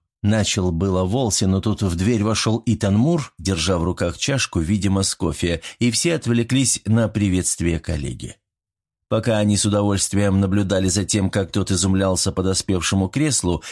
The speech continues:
и объясняли австралийцу, что кофе можно получить прямо здесь, не обязательно было нести с собой из спальни,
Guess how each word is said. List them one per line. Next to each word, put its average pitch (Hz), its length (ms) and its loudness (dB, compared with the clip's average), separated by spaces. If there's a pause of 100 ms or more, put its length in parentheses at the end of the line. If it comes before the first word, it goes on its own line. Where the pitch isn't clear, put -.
и 107 80 2
объясняли 104 580 2
австралийцу, 95 800 0
что 98 300 0
кофе 98 340 -2
можно 92 380 0
получить 98 640 -2
прямо 92 400 0
здесь, 135 480 0 (240)
не 147 100 0
обязательно 107 680 0
было 87 260 2
нести 95 340 0
с - 80 -2
собой 87 360 0
из - 80 0
спальни, 90 540 0